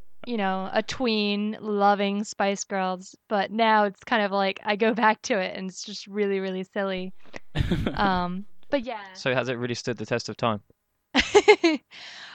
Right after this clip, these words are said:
Speaker 2: It definitely is something that I can revisit and be reminded of my childhood, which is kinda nice. You know, it was an easier time. But anyways, how about you, Colin?
Speaker 1: Well, I don't know. This one's a bit hard for me. I don't,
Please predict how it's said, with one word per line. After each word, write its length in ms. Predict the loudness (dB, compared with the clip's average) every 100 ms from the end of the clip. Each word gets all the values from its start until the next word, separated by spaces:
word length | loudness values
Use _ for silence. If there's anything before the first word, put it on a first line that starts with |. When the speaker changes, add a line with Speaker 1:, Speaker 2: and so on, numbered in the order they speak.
| -20 _ -14
Speaker 2:
It 520 | -14 -12 -4 -4 0
definitely 440 | 4 4 2 -4 -4
is 120 | -4
something 340 | -6 -6 -4
that 120 | 0
I 80 | -2
can 160 | -2 -4
revisit 600 | -4 -4 -4 -2 -4 -4
and 560 | -4 -6 -6 -10 -14 -16 _
be 140 | -2
reminded 440 | -2 -2 -4 -4 -6
of 140 | -6
my 160 | -4 -6
childhood, 640 | -4 -4 -4 -4 -4 -4
which 140 | -6 -12
is 100 | -10
kinda 240 | -4 -4
nice. 520 | -4 -6 -6 -10 -16 -10
You 80 | -8
know, 200 | -6 -6
it 40 |
was 160 | -10 -10
an 80 | -8
easier 400 | -6 -4 -4 -6
time. 420 | -6 -10 -8 -10 -14 _ _ _ _ _ _ _ _ -14
But 240 | -10 -10 -14 _ -4
anyways, 300 | 0 0 0
how 100 | 2
about 200 | 2 0
you, 160 | -2
Colin? 440 | -4 -4 -2 -2 -6 -12 -14 -10
Speaker 1:
Well, 680 | -2 2 2 2 2 0 -2 -6 -12 -2
I 60 | 2
don't 160 | 4
know. 60 | 4
This 100 | 0
one's 180 | -2 -2
a 60 |
bit 180 | -6 -10
hard 380 | -12 -12 -12 -12
for 180 | -12 -12
me. 140 | -8
I 40 | -4
don't, 220 | -4